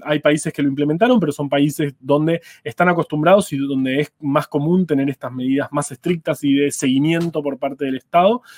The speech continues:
Eh, yo no tengo una opinión formada, estoy, estoy estudiándolo, eh, eh, digamos, eh, entiendo que las medidas de, em, rastreo de contactos son muy efectivas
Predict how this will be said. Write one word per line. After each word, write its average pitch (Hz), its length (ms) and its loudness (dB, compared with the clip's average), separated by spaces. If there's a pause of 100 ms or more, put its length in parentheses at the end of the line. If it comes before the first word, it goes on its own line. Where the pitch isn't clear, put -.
(440)
Eh, 151 360 4
yo 226 160 4
no 240 120 6
tengo 226 220 4
una 196 140 6
opinión 165 340 -4
formada, 190 420 4
estoy, 147 360 -2
estoy 160 320 -2
estudiándolo, 165 1080 2
eh, 123 160 -10
eh, 123 240 -14
digamos, 131 560 -8 (320)
eh, 135 240 -4 (140)
entiendo 170 580 4
que 165 140 4
las 156 180 4
medidas 151 520 2
de, 147 340 -2 (280)
em, 127 540 -4
rastreo 156 480 0
de 151 100 6
contactos 143 540 0
son 202 240 0
muy 185 320 2
efectivas 165 560 0